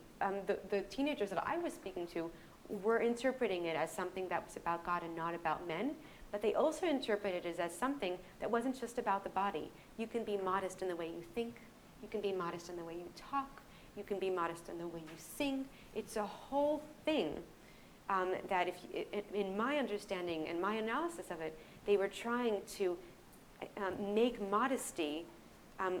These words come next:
legible in whatever it is that they were doing. So instead of it being just at what you wear,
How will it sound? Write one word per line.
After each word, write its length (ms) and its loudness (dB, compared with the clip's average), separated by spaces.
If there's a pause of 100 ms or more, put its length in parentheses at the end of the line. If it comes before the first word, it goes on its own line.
(140)
legible 640 2 (880)
in 180 2
whatever 340 8
it 80 4
is 120 2
that 120 -4
they 120 -2
were 200 -8
doing. 280 0 (1080)
So 220 2
instead 320 2
of 140 2
it 100 -2
being 260 2
just 460 4
at 280 4 (280)
what 240 2
you 80 -2
wear, 420 4